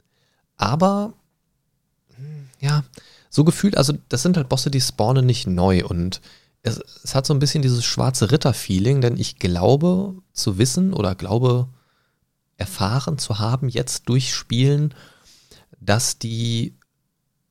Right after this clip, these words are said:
Belohnungen, die sie droppen, auch nicht garantiert sind. Ähm, also von diesem ersten Reiter, in, in diesem goldenen Typen da, diesem, äh,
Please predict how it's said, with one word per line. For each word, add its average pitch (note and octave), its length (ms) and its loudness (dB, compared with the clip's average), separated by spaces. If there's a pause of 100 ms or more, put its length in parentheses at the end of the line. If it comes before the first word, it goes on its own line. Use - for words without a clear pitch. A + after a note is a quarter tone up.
(260)
Belohnungen, A2 840 2
die F#2+ 120 -6
sie F#2 140 -4
droppen, D#3+ 680 -4 (180)
auch C3 280 2
nicht B2+ 280 -2
garantiert A#2+ 640 -2
sind. - 420 -14 (300)
Ähm, F2+ 240 -4
also G2+ 160 -4
von G#2 160 -6
diesem F#2 160 -2
ersten A#2 360 -4
Reiter, B2+ 540 0
in, - 320 -6
in F2+ 400 -8
diesem F2 380 -18
goldenen A#2 720 2
Typen B2+ 300 -2
da, A2 120 0
diesem, F#2 380 0
äh, F2 320 -2